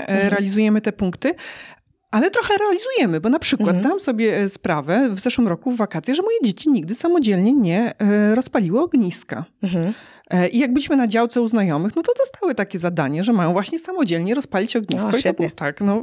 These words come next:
Speaker 1: fan dla
Speaker 2: Jak
Speaker 1: nich.
Speaker 2: poszło?
Speaker 1: I, e, udało się, udało się. To jeszcze było w gronie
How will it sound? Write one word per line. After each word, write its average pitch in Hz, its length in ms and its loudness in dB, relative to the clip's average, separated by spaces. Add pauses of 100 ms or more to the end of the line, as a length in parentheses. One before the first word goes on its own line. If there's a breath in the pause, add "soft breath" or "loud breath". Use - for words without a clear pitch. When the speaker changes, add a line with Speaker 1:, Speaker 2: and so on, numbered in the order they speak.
Speaker 1:
fan 262 320 2
dla 202 180 2
Speaker 2:
Jak 208 120 2
Speaker 1:
nich. 247 60 2
Speaker 2:
poszło? 202 280 2 (540 loud breath)
Speaker 1:
I, - 40 -8
e, 196 260 0
udało 190 480 0
się, 233 340 -6
udało 220 360 0
się. 214 100 -4
To 294 80 2
jeszcze 311 180 0
było 269 160 2
w 240 60 -2
gronie 254 500 2